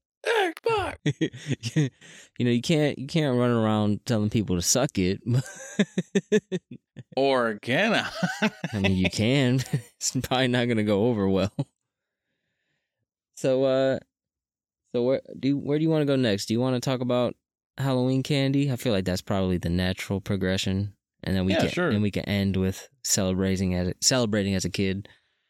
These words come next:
Speaker 2: versus an adult.
Speaker 1: Yeah, sure. What were some of your favorite Halloween candies?
Speaker 2: So, right off the bat, the Reese's Peanut Butter Cups.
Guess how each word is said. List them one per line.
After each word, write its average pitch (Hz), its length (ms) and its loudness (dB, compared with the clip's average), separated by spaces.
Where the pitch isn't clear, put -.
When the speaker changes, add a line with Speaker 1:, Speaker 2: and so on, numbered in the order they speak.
Speaker 2:
versus 95 240 -2
an 90 60 0
adult. 92 420 -2
Speaker 1:
Yeah, 302 200 -2
sure. 175 280 -4
What 139 100 -2
were 165 80 0
some 180 200 -2
of 165 60 2
your 139 100 2
favorite 147 420 -2
Halloween 139 600 0
candies? 139 920 -2
Speaker 2:
So, 98 560 0
right 117 200 0
off 113 120 0
the 101 100 -2
bat, 90 300 0
the 87 380 -2
Reese's 104 500 0
Peanut 92 240 -2
Butter 95 200 0
Cups. - 540 -4